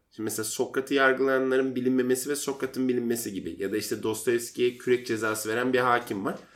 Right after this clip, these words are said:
Onları bilmiyoruz. Ya da işte birçok, e, Sovyet rejiminde öldürülen veya ölümün eşiğinden dönen insanlar var. Onları yargılayanları bilmiyoruz ama o yazarları, sanatçıları, sürgünde olan insanları biliyoruz. Yani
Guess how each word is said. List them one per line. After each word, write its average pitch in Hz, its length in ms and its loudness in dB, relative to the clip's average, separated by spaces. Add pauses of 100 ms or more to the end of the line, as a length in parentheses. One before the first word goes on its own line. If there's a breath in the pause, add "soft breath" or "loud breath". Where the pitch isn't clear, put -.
(1040 loud breath)
Onları 151 340 8
bilmiyoruz. 101 480 2
Ya 107 120 0
da 117 100 2
işte 113 440 -2 (380)
birçok, 123 460 -6 (360)
e, 110 60 -4 (680)
Sovyet 117 480 2
rejiminde 113 760 0 (320 loud breath)
öldürülen 117 600 4
veya 120 220 4
ölümün 120 280 0
eşiğinden 120 520 0
dönen 90 180 -2
insanlar 95 460 -4
var. 165 60 0
Onları 160 300 4
yargılayanları 143 540 4
bilmiyoruz 185 260 2
ama 165 120 2
o 143 40 4
yazarları, 131 520 4
sanatçıları, 113 680 -2
sürgünde 117 680 -2
olan 117 400 -2
insanları 113 640 0 (180)
biliyoruz. 85 420 -4
Yani 101 300 2